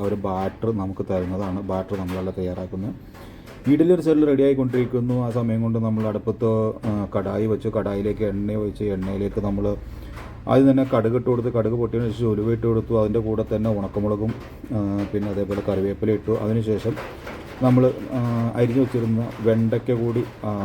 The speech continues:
എണ്ണയിലേക്ക് ഇട്ടു. എൺ-, വെണ്ടയ്ക്ക ഒന്ന് ശരിക്കും ഒന്ന് വഴന്നു വന്നപ്പോഴത്തേക്കും നമ്മൾ കൊത്തി അരിഞ്ഞു വെച്ചിരിക്കുന്ന രണ്ട് സവാള കൂടി ചേർത്ത് കൊടുത്തു.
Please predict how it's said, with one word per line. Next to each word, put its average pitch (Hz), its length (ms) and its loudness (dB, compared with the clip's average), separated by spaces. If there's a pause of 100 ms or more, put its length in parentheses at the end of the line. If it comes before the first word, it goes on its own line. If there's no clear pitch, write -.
(760)
എണ്ണയിലേക്ക് 107 500 2
ഇട്ടു. 104 140 0 (120)
എൺ-, 120 160 2 (380)
വെണ്ടയ്ക്ക 123 400 4
ഒന്ന് 131 180 2
ശരിക്കും 113 260 0
ഒന്ന് 117 140 0
വഴന്നു 104 300 0
വന്നപ്പോഴത്തേക്കും 101 680 -2
നമ്മൾ 101 160 0 (880)
കൊത്തി 156 200 6 (100)
അരിഞ്ഞു 151 220 4
വെച്ചിരിക്കുന്ന 127 540 2 (140)
രണ്ട് 117 240 0
സവാള 101 280 0 (120)
കൂടി 113 140 2 (100)
ചേർത്ത് 101 300 0
കൊടുത്തു. 95 260 -2